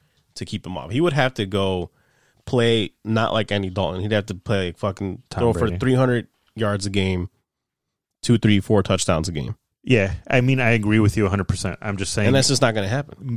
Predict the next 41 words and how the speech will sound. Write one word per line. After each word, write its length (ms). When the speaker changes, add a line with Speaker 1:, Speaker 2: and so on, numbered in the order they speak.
Speaker 2:
m-, 80
but 180
my 200
point 320
is 160
more 200
so, 460
regardless 580
of 120
what 140
happens 300
with 160
Justin 340
Fields, 500
he 160
is 100
still 260
the 120
most 260
important 480
person 500
because 600
his 180
development 560
is 140
gonna 140
be 100
most 280
important 380
for 100
the 80
team. 260
So 160
regardless 600
of 140
he, 120
if 140
he 100
plays 320
or 80
not, 240